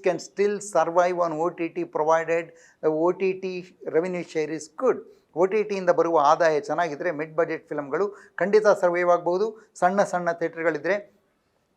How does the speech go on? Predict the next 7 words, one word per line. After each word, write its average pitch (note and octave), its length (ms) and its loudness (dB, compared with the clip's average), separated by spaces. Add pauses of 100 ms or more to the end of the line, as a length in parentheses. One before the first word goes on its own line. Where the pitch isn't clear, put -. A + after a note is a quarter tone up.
(120)
ಖಂಡಿತ G3+ 360 2
ಅಲ್ಲಿ F3 720 2 (100)
ಮಿಡ್ E3+ 200 -4
ಬಜೆಟ್ E3+ 320 4
ಸಿನಿಮಾಗಳು D#3+ 460 0
ಸ-, D3 120 -10
ಆ, - 100 -6